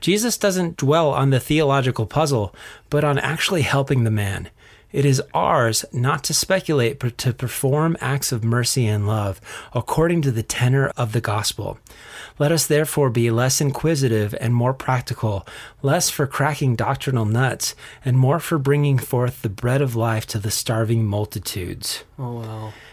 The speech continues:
Speaker 1: And, um, you know, even with what Jesus said, where he said,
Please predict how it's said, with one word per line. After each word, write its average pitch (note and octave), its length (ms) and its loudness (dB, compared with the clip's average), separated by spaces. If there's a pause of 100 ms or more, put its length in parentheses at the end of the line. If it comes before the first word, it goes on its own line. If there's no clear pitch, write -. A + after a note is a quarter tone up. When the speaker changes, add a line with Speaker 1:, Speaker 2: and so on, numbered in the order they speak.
(140)
Speaker 1:
And, D3 400 4
um, A#2 500 0 (140)
you D3+ 120 2
know, D3 160 4
even F#3+ 280 2
with F3 160 0
what C3+ 140 2
Jesus B2+ 340 2
said, A#2 240 2
where A2 180 2
he B2+ 160 -2
said, A2+ 300 2